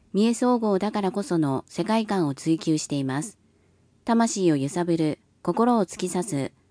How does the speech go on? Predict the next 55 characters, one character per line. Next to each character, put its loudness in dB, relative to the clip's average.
時 0
に 4
優 2
し -4
く 0
包 -2
み 0
込 0
む、 0
人 0
が 2
様 0
々 0
な 0
側 -4
面 2
を 2
持 0
ち、 -4
社 -2
会 2
が -2
様 0
々 0
な 2
価 -6
値 -12
観 -2
で 0
溢 -4
れ -2
て -2
い 0
る 0
よ 2
う 2
に、 -4
私 2
た 0
ち -4
が 0
作 -6
り 2
上 2
げ 0
る 2
世 -4
界 0
も、 -2
多 -2
様 4
性 0
の 2
あ 2
る 0